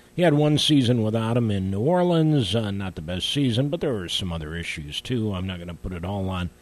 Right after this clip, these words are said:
Drew Brees, uh, having exited, but obviously they weren't ready to step up, uh, at that position, uh, last year, and, and obviously not this past season either.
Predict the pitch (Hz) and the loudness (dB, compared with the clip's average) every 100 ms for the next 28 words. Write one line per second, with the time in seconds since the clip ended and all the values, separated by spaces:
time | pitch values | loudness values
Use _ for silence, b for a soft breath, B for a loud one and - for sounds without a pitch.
0 | B B B - 117 107 92 113 113 113 | B B B -2 0 0 0 2 2 2
1 | 104 101 90 85 113 98 95 90 110 - | 2 -2 -4 -8 -8 -6 -6 -4 -6 -2
2 | 113 107 107 98 87 87 - 78 90 92 | 0 2 0 -2 -6 -8 -12 -14 -8 -8
3 | 90 104 98 78 92 113 - 92 87 82 | -6 -6 -6 -6 -6 -8 -8 -8 -6 -8
4 | 78 - - 95 - 90 82 - B B | -8 -8 -6 -8 -6 -6 -8 -16 B B
5 | B - 78 80 87 107 - 87 80 95 | B -16 -12 -8 -6 -6 -4 -8 -4 -4
6 | 87 95 87 - 92 85 85 80 78 73 | -2 -4 -4 -4 -4 -4 -4 -6 -6 -10
7 | 65 80 90 85 - 92 92 92 87 78 | -10 -8 -8 -8 -8 -6 -6 -4 -6 -8
8 | 76 80 82 87 80 80 87 85 85 78 | -10 -8 -6 -6 -8 -10 -8 -6 -8 -8
9 | 78 - 95 87 - 87 82 80 98 80 | -12 -10 -8 -6 -6 -6 -6 -4 -4 -6